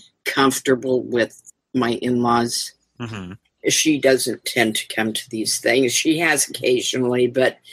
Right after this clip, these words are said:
Speaker 1: now that she's married, she is remarried, and she has family there. They, they usually take some, uh, Thanksgiving time to spend with them.
Speaker 2: Uh-huh.
Speaker 1: Christmas is a different situation. We spend Christmas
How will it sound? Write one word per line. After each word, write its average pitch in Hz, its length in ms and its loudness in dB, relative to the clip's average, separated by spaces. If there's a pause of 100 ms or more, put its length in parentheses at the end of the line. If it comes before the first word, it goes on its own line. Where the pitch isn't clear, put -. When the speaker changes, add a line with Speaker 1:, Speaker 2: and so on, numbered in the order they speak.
(280)
Speaker 1:
now 165 300 2
that 160 180 2
she's 143 320 0
married, 143 640 2
she 143 240 0
is 127 180 0
remarried, 131 680 2
and 123 140 -4
she 127 260 0
has 120 400 -2 (440)
family 135 460 4
there. 120 500 2
They, 120 540 0
they 131 140 0
usually 120 640 0
take 113 420 -2
some, 117 460 -2 (760)
uh, 151 60 2
Thanksgiving 135 680 2
time 117 280 2
to - 60 -2
spend 120 520 0
with - 200 -6
them. 123 360 0 (360)
Speaker 2:
Uh-huh. 95 140 -2
Speaker 1:
Christmas - 1000 0
is 123 180 0
a 123 80 4
different 120 420 -2
situation. 131 960 2
We 120 100 4
spend 120 440 0
Christmas 117 800 -2